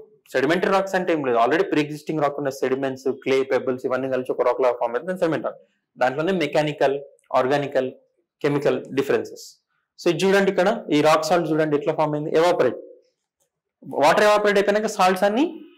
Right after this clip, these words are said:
ఒక rock లాగా ఫామ్ అయింది. ఓకేనా? So ఇవన్నీ, these are all examples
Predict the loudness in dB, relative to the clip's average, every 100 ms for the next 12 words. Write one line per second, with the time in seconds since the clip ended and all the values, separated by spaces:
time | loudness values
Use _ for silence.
0 | _ _ -2 4 4 4 2 2 -2 -4
1 | -12 -20 _ _ _ _ _ _ _ _
2 | _ _ _ -16 -14 -14 -20 _ _ _
3 | _ _ _ _ _ _ _ -4 -2 -2
4 | -4 -18 _ _ -2 2 4 2 0 -2
5 | 0 4 4 4 0 -6 -4 -2 -2 0